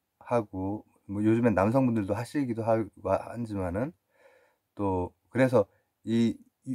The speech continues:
요, 요게 아니라 이 실제 그 톤에 맞추-, 맞춰서 또 입게 되고, 또 비교적 더 화사한 색깔을, 어, 더 입는 편이고, 비교적으로.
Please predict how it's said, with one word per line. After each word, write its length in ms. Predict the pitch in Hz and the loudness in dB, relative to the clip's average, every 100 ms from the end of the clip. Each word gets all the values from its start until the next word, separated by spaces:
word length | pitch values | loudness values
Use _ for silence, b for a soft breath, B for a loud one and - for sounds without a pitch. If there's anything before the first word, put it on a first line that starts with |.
| - | 0
요, 240 | 135 156 135 | 6 8 8
요게 200 | 147 156 | 8 8
아니라 440 | 120 120 110 101 | 8 6 6 4
이 180 | 95 113 - _ _ _ | 2 -8 -8 _ _ _
실제 340 | - 190 185 | -16 -4 -4
그 140 | - | -4
톤에 300 | - 190 131 | -6 0 2
맞추-, 420 | 95 92 - - - | 2 -2 -6 -10 -4
맞춰서 400 | 101 110 127 120 | 0 2 0 -4
또 140 | - | -4
입게 240 | 95 - 104 | -10 -8 -8
되고, 560 | 90 82 107 143 170 _ _ _ _ _ _ _ | -8 -8 -2 0 -2 _ _ _ _ _ _ _
또 180 | - 110 | -8 -8
비교적 680 | - 127 147 131 127 135 127 _ | -4 0 2 2 4 4 4 _
더 300 | - 95 92 92 | -2 2 2 0
화사한 720 | - 170 175 165 156 131 117 107 | 2 2 2 -2 0 0 -2 -4
색깔을, 920 | 107 - 110 104 98 95 113 135 156 _ _ _ _ _ _ _ - | -12 -2 4 6 6 4 2 0 -2 _ _ _ _ _ _ _ -8
어, 500 | 90 85 80 80 80 - | -4 -2 -2 -4 -6 -2
더 460 | 95 85 78 76 - - - _ _ _ _ _ _ | 0 0 0 -6 -10 -18 -20 _ _ _ _ _ _
입는 260 | 107 123 110 | 0 2 2
편이고, 340 | - 92 82 80 _ | 0 -4 -6 -10 _
비교적으로. 760 | 101 101 85 78 78 104 156 | -2 -2 -2 -6 -4 -4 -4